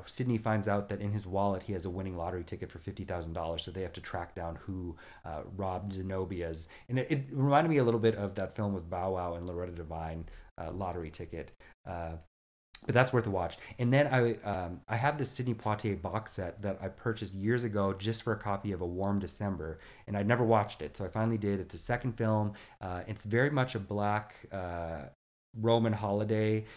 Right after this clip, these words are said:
mixed with love story. Uh, as Esther Anderson, I believe is the lead's name, is this African princess that he falls in love with,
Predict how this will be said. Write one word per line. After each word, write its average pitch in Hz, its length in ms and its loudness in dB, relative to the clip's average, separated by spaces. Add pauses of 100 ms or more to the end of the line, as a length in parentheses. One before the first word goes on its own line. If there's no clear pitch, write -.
mixed 107 240 0
with 92 140 -6
love 98 260 0
story. 101 580 2 (280)
Uh, 85 440 -6 (220)
as 101 240 -4 (220)
Esther 117 540 0
Anderson, 135 600 -4
I 123 60 -4
believe 127 400 -2
is 113 220 -6
the 110 280 2
lead's 110 420 0
name, 113 320 0
is 98 160 -6
this 98 260 -4
African 107 440 -2
princess 107 500 -2
that 95 160 -4
he - 160 -8
falls 104 280 -2
in 104 140 -2
love 98 220 -2
with, 98 300 -2